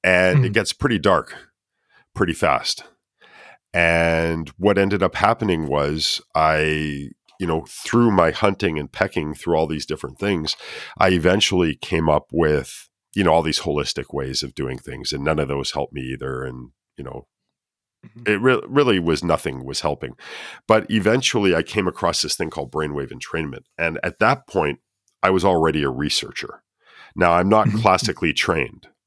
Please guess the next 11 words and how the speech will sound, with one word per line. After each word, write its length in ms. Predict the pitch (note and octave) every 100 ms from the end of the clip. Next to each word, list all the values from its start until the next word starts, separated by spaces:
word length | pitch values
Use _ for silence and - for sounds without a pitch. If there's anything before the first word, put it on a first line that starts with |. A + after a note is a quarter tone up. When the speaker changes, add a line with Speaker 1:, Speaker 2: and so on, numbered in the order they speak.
| _ _
Speaker 1:
You 120 | D2
know, 80 | C#2+
you, 220 | C#2 D#2+ -
there 160 | E2+ E2+
is 140 | E2
no 140 | E2
school 560 | D2 - - G2 F#2 E2+
for 160 | - D2
learning 460 | D#2 D2+ C#2+ C#2+ _ -
brainwave 320 | D#2+ C#2+ C#2
entrainment. 460 | C2 - E2 C#2+